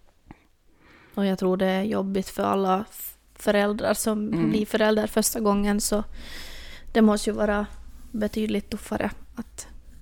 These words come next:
Speaker 2: Ja.
Speaker 1: att gå igenom det helt,
Speaker 2: Ja.
Speaker 1: helt ensam på, på många sätt. För fast man har människor runt om sig som,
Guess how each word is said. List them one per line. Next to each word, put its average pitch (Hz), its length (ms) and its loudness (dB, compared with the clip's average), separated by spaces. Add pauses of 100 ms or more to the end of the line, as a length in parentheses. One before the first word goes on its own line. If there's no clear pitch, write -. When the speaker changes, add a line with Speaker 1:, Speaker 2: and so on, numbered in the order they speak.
Speaker 2:
Ja. 151 380 2 (180)
Speaker 1:
att - 120 -8
gå 208 180 0
igenom 202 320 -2
det 220 80 0
helt, 208 400 -4 (300)
Speaker 2:
Ja. 156 360 2 (160)
Speaker 1:
helt 220 220 0
ensam 208 480 0
på, 196 220 -4 (100)
på 226 80 0
många 196 300 2
sätt. 190 220 -4
För 208 100 -8
fast - 240 0
man 190 140 0
har 196 420 4 (800)
människor 196 540 2
runt 196 280 -2
om 196 200 0
sig 196 220 0
som, 208 420 -4